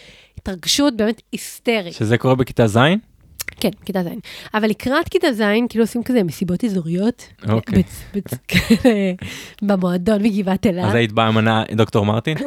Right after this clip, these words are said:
Speaker 1: <clears throat> אז, אה, פעם אחת היינו במסיבה, אני לא זוכרת את ה-, את הסיפור, כאילו, את התירוץ, אבל היינו במסיבה בבית של מישהי, בתמרת, אמ, ולבשתי את הדוקטור מרטין, זה הכי, כאילו, כאילו,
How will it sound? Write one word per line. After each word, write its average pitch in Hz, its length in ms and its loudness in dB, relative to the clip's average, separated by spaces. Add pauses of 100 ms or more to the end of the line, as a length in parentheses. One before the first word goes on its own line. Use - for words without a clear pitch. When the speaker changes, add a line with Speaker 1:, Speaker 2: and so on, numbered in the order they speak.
Speaker 1:
<clears throat> - 100 -18
אז, 202 260 -4
אה, 196 200 -2 (220)
פעם 220 240 2
אחת 175 560 -10
היינו 196 200 -2
במסיבה, 214 360 -2
אני 226 100 0
לא 285 140 6
זוכרת 269 320 0
את 254 140 -4
ה-, 180 160 2 (300)
את - 160 -8
הסיפור, 170 840 -4
כאילו, 190 240 4 (500)
את 196 160 -2
התירוץ, 190 1400 0
אבל 170 300 -2 (460)
היינו 247 240 2
במסיבה 214 540 0
בבית 202 360 0
של 175 140 -2
מישהי, 185 480 -2 (300)
בתמרת, 180 680 -6 (680)
אמ, 185 460 4 (240)
ולבשתי 185 460 2
את 170 160 0
הדוקטור 180 580 2
מרטין, 180 340 0
זה 175 60 -2
הכי, 190 320 -4
כאילו, 226 180 -2
כאילו, 247 140 2